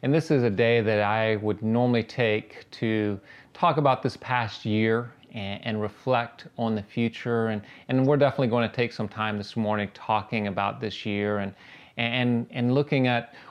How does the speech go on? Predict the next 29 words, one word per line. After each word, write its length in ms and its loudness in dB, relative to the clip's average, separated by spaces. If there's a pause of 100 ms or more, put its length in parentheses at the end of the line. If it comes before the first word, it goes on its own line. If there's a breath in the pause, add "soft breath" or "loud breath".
where 160 6
we're 180 6
at 220 2
right 200 0
now 380 0
and 160 0
where 140 2
we 160 2
wanna 240 0
go 240 2
in 80 -2
the 80 -6
future. 600 -8 (840 loud breath)
But 100 4
also, 340 4
I 40 6
just 180 0
wanna 160 2
spend 300 -2
some 160 -4
time 500 -2
for 160 -6
you 240 2
to 80 2
think 540 -6 (160)
about 360 -6
two 140 -4
thousand 380 -4
twenty. 480 -6